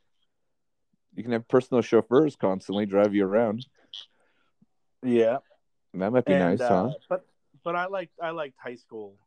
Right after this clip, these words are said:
Speaker 2: I mean, obviously, if you're gonna go for, like, no responsibility and a better situation, I would say high school.
Speaker 1: You know, I actually asked a couple of people, I, I asked them, you know, if, if you could do high school all over again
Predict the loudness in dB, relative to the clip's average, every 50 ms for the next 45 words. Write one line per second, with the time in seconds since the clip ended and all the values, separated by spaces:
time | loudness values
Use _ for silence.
0 | _ -8 -8 -6 -6 -6 -2 0 0 0 0 -2 -6 -10 -12 -16 -14 -16 -16 -12
1 | -12 -12 -10 -10 -12 -12 -12 -14 -18 _ _ _ _ _ _ _ _ _ _ _
2 | -6 -2 -2 0 0 -2 -4 -8 -8 -6 -6 -6 -8 -10 -8 -6 -6 -4 -6 -8
3 | -10 -12 -12 -12 -12 -12 -12 -12 -14 -14 -14 -16 -18 -20 -20 -20 _ _ _ _
4 | _ _ _ _ _ _ _ _ _ _ _ _ _ -8 -4 -2 -2 -2 -2 -2
5 | -6 -8 -10 -12 -16 _ _ _ _ _ -16 -14 -10 -8 -6 -6 -6 -8 -10 -14
6 | -14 -14 -14 -14 -16 -16 -16 -16 -18 -18 -18 -18 -18 -18 _ _ _ _ _ _
7 | _ _ _ _ _ _ -20 -20 -20 -20 -20 _ _ 2 4 6 8 8 8 8
8 | 8 6 6 4 4 6 6 6 6 6 6 6 8 8 8 6 6 6 4 6
9 | 6 6 6 6 4 6 6 4 6 6 6 8 8 8 8 6 6 4 4 _
10 | 4 6 8 8 8 6 4 4 4 4 6 6 6 8 8 8 6 4 2 _
11 | 2 2 4 4 6 4 6 6 6 6 4 4 4 4 6 6 6 4 4 0
12 | -2 -6 -8 -12 _ _ _ _ _ _ _ _ _ _ _ _ _ _ _ 0
13 | 2 2 2 0 -4 _ 0 2 4 4 6 6 6 6 4 2 2 0 -2 -4
14 | -4 -6 -10 -12 -14 -16 -20